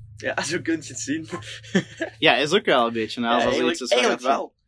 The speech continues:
Speaker 1: Dat is gewoon mijn Bijbel eigenlijk.
Speaker 2: Ja. Een zelfgeschreven Bijbel door Thomas die vijftien jaar was.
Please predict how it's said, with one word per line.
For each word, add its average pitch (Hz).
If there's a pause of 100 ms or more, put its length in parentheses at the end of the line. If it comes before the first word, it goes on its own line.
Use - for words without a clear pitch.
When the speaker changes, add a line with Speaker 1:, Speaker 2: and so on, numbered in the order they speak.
(380)
Speaker 1:
Dat 147
is -
gewoon 160
mijn 151
Bijbel 147
eigenlijk. 120
Speaker 2:
Ja. 117 (1500)
Een 123
zelfgeschreven 113
Bijbel 110
door 107
Thomas 113
die 110
vijftien 107
jaar 101
was. 214